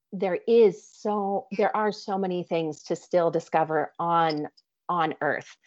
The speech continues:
And I talk about some recent discoveries of creatures. Uh, for instance, there's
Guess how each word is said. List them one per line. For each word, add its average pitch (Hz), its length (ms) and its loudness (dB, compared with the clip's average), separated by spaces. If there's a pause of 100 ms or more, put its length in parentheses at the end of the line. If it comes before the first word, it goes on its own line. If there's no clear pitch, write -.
(320)
And 185 120 2
I 165 100 4
talk 175 300 -2
about 160 360 0
some 160 460 -4 (140)
recent 220 400 0
discoveries 160 720 -2
of 151 120 -2
creatures. 156 680 0 (400)
Uh, 170 200 2 (120)
for 202 140 2
instance, 180 640 -4
there's 170 400 4